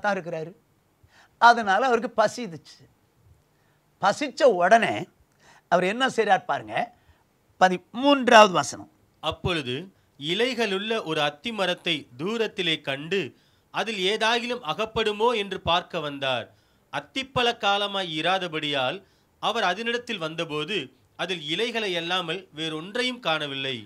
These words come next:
Speaker 1: நல்லா கவனிங்க, பசி இப்போ ஜாஸ்தி ஆயிடுச்சு இயேசுவுக்கு.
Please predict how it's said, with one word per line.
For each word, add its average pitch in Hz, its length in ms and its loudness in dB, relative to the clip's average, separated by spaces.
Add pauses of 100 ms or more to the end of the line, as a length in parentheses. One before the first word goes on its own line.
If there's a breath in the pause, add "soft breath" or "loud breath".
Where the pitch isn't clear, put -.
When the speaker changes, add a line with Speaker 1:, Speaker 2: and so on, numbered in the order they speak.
(140)
Speaker 1:
நல்லா 151 200 -4
கவனிங்க, 165 300 -4 (640)
பசி 190 300 2 (140)
இப்போ 208 240 0 (1080)
ஜாஸ்தி 226 340 8
ஆயிடுச்சு 151 280 -8
இயேசுவுக்கு. - 400 -16